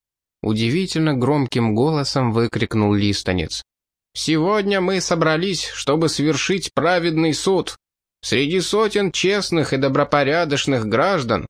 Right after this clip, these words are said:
нашлись двое, которые нагло пренебрегли нашими законами. Преступление отщепенцев чудовищно и отвратительно». Неожиданно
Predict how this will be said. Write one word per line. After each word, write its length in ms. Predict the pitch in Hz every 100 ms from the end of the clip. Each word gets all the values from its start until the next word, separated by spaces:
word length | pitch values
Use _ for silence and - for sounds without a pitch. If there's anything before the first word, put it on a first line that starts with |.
| _ _
нашлись 520 | - 139 - 185 143
двое, 460 | 110 110 185 190 190
которые 540 | - 143 165 185 170 165
нагло 480 | 135 160 185 165
пренебрегли 760 | 165 160 160 160 147 151 147 214
нашими 500 | 165 139 113 120 117
законами. 800 | 113 113 110 110 113 107 104 98 - _ _ _
Преступление 880 | - 117 127 143 135 135 160 156 151
отщепенцев 1000 | 147 143 131 - 131 143 151 147 151 139
чудовищно 760 | - 151 135 139 160 156 147 160
и 140 | -
отвратительно». 1040 | 147 147 151 151 143 208 160 117 104 92 - _ _ _ _ _ _ _ -
Неожиданно 800 | 92 110 113 180 160 104 80